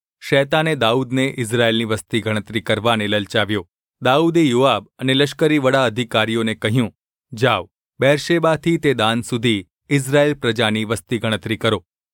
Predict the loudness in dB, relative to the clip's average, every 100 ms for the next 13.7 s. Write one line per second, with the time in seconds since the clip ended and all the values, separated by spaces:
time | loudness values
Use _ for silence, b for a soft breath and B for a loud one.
0 | _ -2 2 2 0 2 0 2 0 0
1 | 0 0 -2 -4 0 0 0 0 -4 0
2 | -2 -2 _ _ _ 0 0 2 0 2
3 | -2 -2 -4 -2 -2 0 -2 -4 -10 _
4 | _ _ 0 2 2 0 -2 -2 -2 -6
5 | -12 _ _ -4 0 0 0 0 -2 0
6 | 0 -2 -2 0 -2 -4 -4 -2 -2 0
7 | -2 -2 -6 _ _ -2 0 0 -2 -2
8 | 0 0 2 0 0 0 -2 -2 -2 0
9 | -2 -6 _ _ _ 0 2 2 2 2
10 | 0 -2 -2 0 0 0 -4 _ _ _
11 | _ -2 0 2 2 2 2 2 2 2
12 | 2 0 0 0 0 -2 -4 -4 -2 0
13 | 0 0 -6 -2 -2 -2 -6